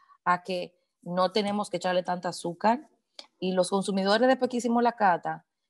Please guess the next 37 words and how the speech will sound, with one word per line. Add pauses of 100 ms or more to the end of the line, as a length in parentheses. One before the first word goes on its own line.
(100)
que
fueron
a
la,
a
la, (120)
a
la
nevera (320)
y
probaron
un
chocolate
que
tenían
importado,
no
voy
a
decir
marca, (520)
eh, (420)
y
probaron
el
chocolate
que
tenían
en
la
nevera,
después
que
probaron
la
cata
completa,